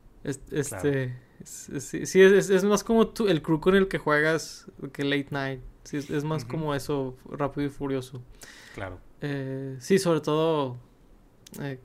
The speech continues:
Speaker 1: que anden en carros en el espacio. What, what the fuck is that? Pero,
Speaker 2: Ujú.
Speaker 1: pero sí, me, me gusta eso porque siento que eso es más maduro que, uh, oscuridad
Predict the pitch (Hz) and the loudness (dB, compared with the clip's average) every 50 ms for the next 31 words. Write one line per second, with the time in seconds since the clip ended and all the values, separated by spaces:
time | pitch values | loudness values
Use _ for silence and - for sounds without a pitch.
0 | _ _ 147 131 127 139 - - _ - - 143 135 151 165 170 165 151 139 151 | _ _ -12 -10 -10 -12 -14 -16 _ -10 -8 -6 -4 -2 -2 -2 -2 0 0 0
1 | 147 160 170 160 - 175 160 151 143 131 - - - 147 151 147 - 185 170 151 | 0 0 0 0 -2 -2 -2 -2 -2 -4 -6 -6 -6 -6 -6 -6 -8 -10 -10 -10
2 | - 143 139 143 - - - - - - - 156 - - 143 - - 147 147 147 | -12 -12 -14 -16 -16 -20 -20 -20 -20 -18 -16 -16 -14 -16 -16 -14 -14 -12 -10 -10
3 | 151 151 151 - - - - - - - - - - 170 165 165 165 160 160 160 | -12 -12 -14 -18 -20 -20 -20 -14 -12 -12 -12 -4 0 4 4 6 6 6 6 6
4 | 160 156 151 151 - - - - - - - - 165 - 175 175 170 - - 226 | 4 4 2 -2 -6 -12 -12 -10 -8 -8 -8 -8 -4 0 2 2 2 2 2 0
5 | 254 269 254 247 214 196 190 196 202 196 190 190 - - 240 220 214 190 180 - | 2 2 2 0 0 0 0 0 2 2 0 -2 -4 -4 -2 -2 -2 -2 -2 -2
6 | 220 220 - - 220 220 - - 180 - - 170 160 - 202 202 - 202 185 - | -4 -4 -2 -4 -4 -4 -2 -2 -2 0 0 0 0 -2 -4 -4 -4 -6 -4 -2
7 | 214 190 196 196 180 170 165 190 196 185 170 160 156 160 170 175 190 190 - - | -2 -2 2 2 2 2 2 2 2 2 2 2 2 2 2 0 0 -4 -8 -14
8 | - - - - - - _ _ - 165 156 156 151 147 147 143 143 143 - - | -20 -20 -20 -20 -20 -20 _ _ 2 4 4 6 6 6 4 4 4 2 0 2
9 | 170 165 160 147 147 - - 143 - - - 170 156 156 143 156 156 156 156 147 | 4 6 6 6 4 2 0 -4 -2 2 4 4 6 6 4 4 4 4 4 4
10 | 143 143 139 127 | 2 2 -2 -4